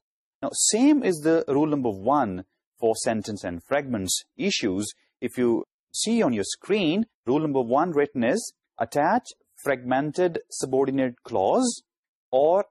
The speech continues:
turn them into sentences. Same thing, attach that subordinate clause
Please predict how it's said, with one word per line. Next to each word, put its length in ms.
turn 240
them 220
into 480
sentences. 880
Same 340
thing, 320
attach 720
that 240
subordinate 640
clause 460